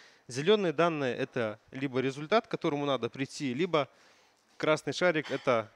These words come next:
какая-то ошибка у нас, которая в процессе получилась. Вот, э, оптимальный результ-,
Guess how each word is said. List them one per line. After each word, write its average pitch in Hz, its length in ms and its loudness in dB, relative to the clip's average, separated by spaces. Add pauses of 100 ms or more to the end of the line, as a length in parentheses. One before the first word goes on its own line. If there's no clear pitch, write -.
какая-то 131 360 2
ошибка 135 340 -4
у 120 40 -4
нас, 110 180 -8
которая 113 320 -6
в - 40 -20
процессе 131 360 -10
получилась. 110 560 -12 (600)
Вот, 143 280 -2
э, 131 380 -2 (140)
оптимальный 170 580 2
результ-, 143 280 -8